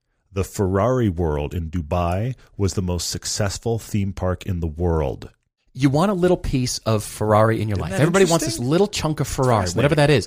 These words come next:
Speaker 1: Yeah.
Speaker 2: They've stopped giving tours because people walk through and steal a nut or a bolt that has the Prancing Horse logo
Speaker 1: Ugh.
Speaker 2: on it. This just doesn't make sense to me. I,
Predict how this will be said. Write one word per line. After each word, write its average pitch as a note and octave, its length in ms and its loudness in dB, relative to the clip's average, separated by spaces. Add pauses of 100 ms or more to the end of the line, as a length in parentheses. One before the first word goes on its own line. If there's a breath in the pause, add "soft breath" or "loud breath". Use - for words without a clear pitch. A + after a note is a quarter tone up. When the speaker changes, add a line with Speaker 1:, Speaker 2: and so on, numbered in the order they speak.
(140 loud breath)
Speaker 1:
Yeah. D#3 120 -6
Speaker 2:
They've D#3+ 140 2
stopped - 240 -4
giving F#3 220 -2
tours D3+ 400 2
because C#3 380 0 (240 loud breath)
people - 240 4
walk D3+ 240 4
through D#3+ 320 4
and B2 200 0
steal D#3 360 0
a A2+ 40 2
nut B2 300 0
or B2 140 4
a A2 60 2
bolt C#3+ 280 4
that G#2+ 100 -2
has G2+ 220 0
the F#2+ 80 -4
Prancing G#2+ 320 -2
Horse D3 160 -2
logo G#3 360 4
Speaker 1:
Ugh. F#2+ 60 0
Speaker 2:
on F#2 140 -4
it. - 180 -12 (540 soft breath)
This - 220 -4
just - 240 -2
doesn't D3 240 0
make C3+ 160 -2
sense - 320 -4
to - 80 -4
me. F#2 180 -4
I, B2 120 -4